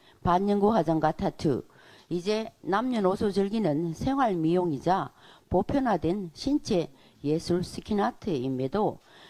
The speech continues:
여태 법제화의 기반조차 마련되지 않아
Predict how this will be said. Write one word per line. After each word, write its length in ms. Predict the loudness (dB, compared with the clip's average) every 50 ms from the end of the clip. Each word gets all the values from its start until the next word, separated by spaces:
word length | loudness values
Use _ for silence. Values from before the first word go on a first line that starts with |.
| -14 _ -2
여태 280 | -2 -2 0 0 0 2
법제화의 920 | 2 2 2 0 -2 0 0 2 2 4 4 4 4 2 2 0 -2 -4
기반조차 560 | -4 -2 0 0 0 0 -4 -4 -2 0 0
마련되지 520 | 2 2 2 2 0 0 -2 -2 -2 -2
않아 440 | -2 -2 0 0 0 -2 -2 -4 -6